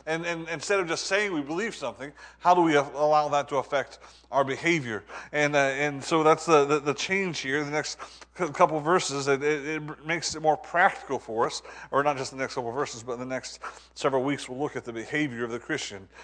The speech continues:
not just the beliefs of the Christian. But here we, again, we see, uh, that we're to walk worthy of the vocation wherewith we were called. Uh, and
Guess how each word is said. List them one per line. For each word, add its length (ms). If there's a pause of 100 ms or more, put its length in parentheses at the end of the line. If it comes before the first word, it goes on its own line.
(160)
not 140
just 200
the 80
beliefs 400
of 60
the 60
Christian. 420
But 100
here 160
we, 160 (400)
again, 200
we 120
see, 340
uh, 200
that 140
we're 140
to 60
walk 420
worthy 540 (360)
of 100
the 100
vocation 640
wherewith 400
we 120
were 120
called. 440 (400)
Uh, 180
and 440